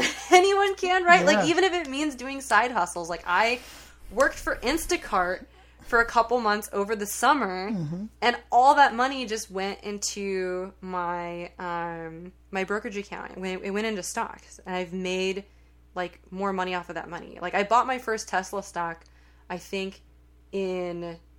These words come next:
Speaker 1: like, November, and I've already, like, made a hundred percent of it back.
Speaker 2: Nice. Paid for itself.
Speaker 1: Yeah, exactly. <laughs>
Speaker 2: So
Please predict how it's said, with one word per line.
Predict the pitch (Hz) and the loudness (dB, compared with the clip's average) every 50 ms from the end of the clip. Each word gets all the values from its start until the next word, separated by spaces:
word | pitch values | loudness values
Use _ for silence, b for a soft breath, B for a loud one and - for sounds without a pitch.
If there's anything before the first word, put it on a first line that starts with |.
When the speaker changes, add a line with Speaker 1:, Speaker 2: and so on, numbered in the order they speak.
| _ _ _ _ _ _ _ _ _ _ _ _ _ _ - | _ _ _ _ _ _ _ _ _ _ _ _ _ _ -12
Speaker 1:
like, | 185 175 160 | -12 -12 -10
November, | 165 175 175 165 156 175 175 175 185 226 254 269 269 | -8 -8 -8 -6 -4 -4 -4 -2 -2 0 0 0 0
and | - 190 180 | -2 -2 -4
I've | 180 175 | -4 -4
already, | - 180 196 208 214 214 202 185 - - | -2 0 0 0 0 -2 -6 -10 -12 -10
like, | - 185 175 170 | -8 -8 -8 -6
made | 180 175 170 | -6 -6 -6
a | 165 | -6
hundred | - 185 180 180 175 - | -8 -8 -10 -10 -10 -10
percent | 175 160 - 165 156 | -10 -10 -10 -10 -12
of | - | -12
it | - - | -14 -14
back. | - - - - - - - 170 | -14 -14 -14 -16 -18 -20 -12 -8
Speaker 2:
Nice. | 165 165 208 233 170 - - - - _ _ _ _ _ _ _ _ _ _ _ | -6 -6 -4 -6 -8 -10 -14 -20 -20 _ _ _ _ _ _ _ _ _ _ _
Paid | - - 170 151 | -14 -12 -12 -10
for | - 170 | -8 -10
itself. | 165 - - 190 180 170 - - - - | -10 -8 -8 -10 -10 -10 -12 -18 -10 -2
Speaker 1:
Yeah, | 226 254 208 165 - - - - | 2 4 4 4 4 0 -6 -12
exactly. | 185 175 202 214 202 202 185 | -8 -4 -4 -2 -2 -4 -4
<laughs> | 196 277 - - - | -6 -8 -8 -6 2
Speaker 2:
So | - 214 208 208 214 | 6 6 6 6 6